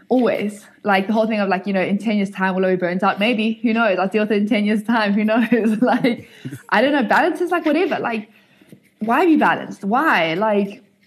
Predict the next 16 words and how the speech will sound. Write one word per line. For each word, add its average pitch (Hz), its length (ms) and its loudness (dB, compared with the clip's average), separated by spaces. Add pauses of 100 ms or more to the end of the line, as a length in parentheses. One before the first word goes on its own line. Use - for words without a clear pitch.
I - 500 -12
mean, 254 200 0
w-, 131 220 -10 (360)
we 247 120 0
have 247 280 0
maybe, 226 520 0
best 214 260 -2
case 220 160 -4
scenario, 208 400 0
fifty 233 360 -8
years, 202 680 -4 (440)
sixty - 520 -10
years, 208 420 0
seventy, 214 280 -4
like, 190 280 -6
sixty, - 300 -8